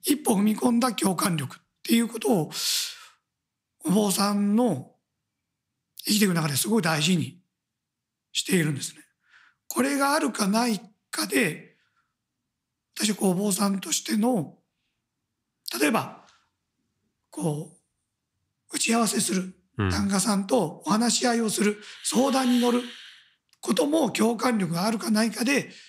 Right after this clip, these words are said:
Speaker 1: 違いますし、その後、共感力を持ってお経をあげるかどうか、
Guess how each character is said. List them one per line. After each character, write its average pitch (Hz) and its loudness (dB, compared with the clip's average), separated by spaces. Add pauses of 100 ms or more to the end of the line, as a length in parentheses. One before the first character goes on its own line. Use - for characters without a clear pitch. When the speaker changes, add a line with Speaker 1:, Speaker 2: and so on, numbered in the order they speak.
(480)
Speaker 1:
違 - -6
い - 0 (640)
ま 302 0
す - 0
し、 - -2 (1080)
そ - 0
の 285 4
後、 233 -2 (760)
共 277 2
感 330 0
力 247 2
を 226 4
持 262 0
っ - -12
て 190 0
お 135 -4
経 202 -2
を 202 0 (720)
あ - 0
げ 180 4
る 233 -2
か 156 -6
ど 147 -4
う 127 -6
か、 - -12